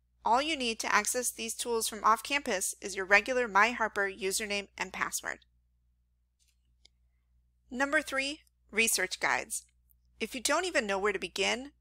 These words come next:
a research guide might help. Research guides are web pages created by librarians to share the most important resources and search tips for specific disciplines.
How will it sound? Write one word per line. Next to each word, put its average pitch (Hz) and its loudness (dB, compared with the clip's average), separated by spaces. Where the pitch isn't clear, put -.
a 240 -4
research 269 -2
guide 185 2
might 185 0
help. - -6
Research 311 0
guides 226 4
are 214 2
web 214 6
pages 196 -2
created 233 2
by 262 4
librarians 196 -2
to - -6
share 214 2
the 208 -6
most 202 0
important 226 -6
resources 208 -2
and 196 -8
search - 2
tips - 0
for - -8
specific - -2
disciplines. - -6